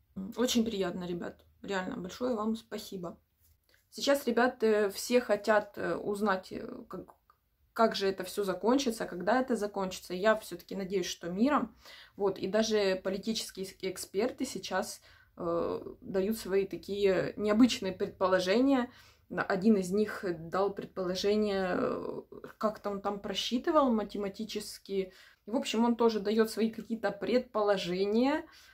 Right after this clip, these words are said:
э, по поводу того, что будет происходить. Интересно, конечно, это все слушать, но немножко, конечно, <laughs> от этого уже устали, потому что предположений много, и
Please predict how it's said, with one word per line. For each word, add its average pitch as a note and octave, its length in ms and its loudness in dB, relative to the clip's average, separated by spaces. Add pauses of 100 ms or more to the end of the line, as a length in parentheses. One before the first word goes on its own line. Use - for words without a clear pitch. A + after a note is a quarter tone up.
(180)
э, G3 560 4
по F#3+ 60 -2
поводу A#3+ 320 4
того, A3 360 2
что B3 280 0
будет A3 420 -2
происходить. G#3+ 840 2 (340)
Интересно, D4+ 580 6
конечно, A3 340 0
это A3 220 -2
все A3+ 200 -2
слушать, B3 580 0
но C4 360 4
немножко, A3+ 440 4
конечно, B3 420 2
<laughs> - 60 0
от - 100 -6
этого A3 300 -2
уже G3+ 260 -2
устали, A#3+ 580 -2 (300)
потому G3 220 -6
что G3 140 -6
предположений G3 720 0
много, C4+ 540 2
и G#3 520 -4